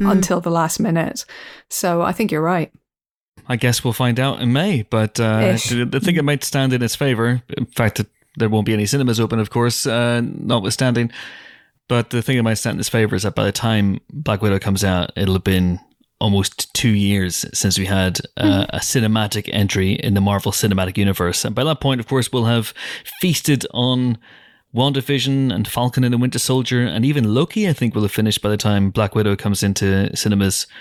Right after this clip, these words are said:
Speaker 3: uh, which might,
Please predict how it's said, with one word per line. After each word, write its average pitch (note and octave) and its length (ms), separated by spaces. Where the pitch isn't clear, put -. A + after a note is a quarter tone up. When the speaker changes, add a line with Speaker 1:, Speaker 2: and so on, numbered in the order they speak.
Speaker 3:
uh, G#2 560
which - 360
might, A2+ 640